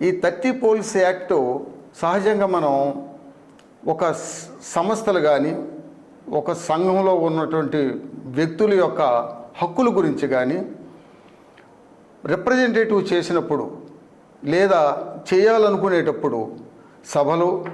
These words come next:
ఊరేగింపులు, వాటి కోసం రోడ్ల మీదకు వచ్చి ధర్నాలు చేయటం, ప్రజాశాంతికి భంగం వాటిల్లేలాగా, ఆ,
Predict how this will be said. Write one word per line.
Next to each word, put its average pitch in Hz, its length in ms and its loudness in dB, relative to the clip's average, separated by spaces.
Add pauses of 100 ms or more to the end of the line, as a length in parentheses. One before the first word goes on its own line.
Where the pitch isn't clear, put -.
(540)
ఊరేగింపులు, 160 840 2 (2000)
వాటి 190 340 2
కోసం 190 400 2 (1200)
రోడ్ల 208 380 4
మీదకు 196 420 2
వచ్చి 165 280 -2 (460)
ధర్నాలు 160 460 2
చేయటం, 147 440 -2 (1600)
ప్రజాశాంతికి 214 760 2
భంగం 190 360 2 (400)
వాటిల్లేలాగా, 175 840 2 (1300)
ఆ, 139 120 0